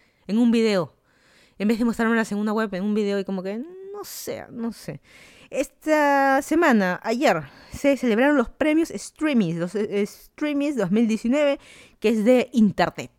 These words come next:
digamos, también de YouTube, de, em, de streaming, no solo es YouTube, sino también de transmisiones en vivo, tipo Twitch u otras, eh, plataformas también, pero personajes de las redes, influencers no, pero sí y no, pero bueno, eh, personajes de las redes son estos premios, los Oscar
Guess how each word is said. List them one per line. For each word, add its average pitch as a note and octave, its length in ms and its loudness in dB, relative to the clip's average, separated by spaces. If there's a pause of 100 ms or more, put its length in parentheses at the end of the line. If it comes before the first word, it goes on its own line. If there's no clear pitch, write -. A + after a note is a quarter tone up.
(140)
digamos, D3+ 400 -8
también A3 320 2
de F3+ 80 2
YouTube, F#3 400 0
de, D#3+ 260 0 (360)
em, E3+ 480 -6
de F#3+ 200 -8
streaming, C4 640 2
no A#3 100 0
solo A3+ 180 0
es F#3+ 60 -2
YouTube, A#3+ 340 0
sino G#3 220 -4
también G#3 220 0
de G#3 80 -2
transmisiones F3 520 -8
en F#3+ 100 -4
vivo, G#3+ 360 -2
tipo F#3 260 -4
Twitch A3 480 0
u F#3 180 -6
otras, F#3+ 380 -4
eh, - 140 -10
plataformas A3 640 -2
también, G#3 340 0 (280)
pero F4 180 -4
personajes B3+ 720 0
de G3 160 -2
las F#3 200 -2
redes, G#3+ 460 0 (320)
influencers A3+ 560 2
no, F#3+ 220 -4
pero G3 180 0 (420)
sí F#4+ 320 2
y A#3 100 0
no, D3+ 200 -2
pero F#3+ 160 2
bueno, D#3+ 320 -2
eh, F3 340 -10 (160)
personajes A3+ 360 0
de G#3+ 40 0
las F3+ 120 -4
redes A#3 260 0
son A3 120 -6
estos G#3 200 -10
premios, A3 340 -4
los G3 160 -12
Oscar G#3 440 -8